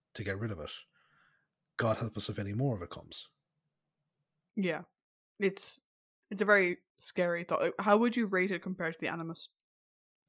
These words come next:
Speaker 1: That is a very good question, because, see, at least the anim-, Animus has showed s-, no, no, they're both sentient,
Speaker 2: Hmm.
Speaker 1: but the Animus was able to communicate.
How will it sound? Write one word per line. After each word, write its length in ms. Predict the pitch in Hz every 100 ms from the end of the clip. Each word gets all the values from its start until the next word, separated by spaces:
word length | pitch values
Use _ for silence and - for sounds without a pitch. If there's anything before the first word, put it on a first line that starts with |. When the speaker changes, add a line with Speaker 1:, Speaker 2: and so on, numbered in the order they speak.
| _ - - - -
Speaker 1:
That 120 | 131
is 100 | 127
a 40 |
very 180 | 120 120
good 160 | 113 104
question, 340 | 123 - 104
because, 240 | 104 - -
see, 100 | 113
at 40 |
least 180 | 113 113
the 100 | -
anim-, 320 | 123 135 135 -
Animus 340 | 131 139 127 -
has 160 | 120
showed 360 | - 120 110 104
s-, 280 | - - - - _ - - - - - - _
no, 180 | 131 117
no, 100 | 101
they're 160 | 95 110
both 220 | 135 151
sentient, 640 | - 139 123 - - - - _ _ _ _ -
Speaker 2:
Hmm. 140 | 196 185
Speaker 1:
but 120 | 113
the 100 | 110
Animus 300 | 117 123 127 120
was 120 | 110
able 160 | 101
to 60 | 95
communicate. 600 | - 110 107 - - -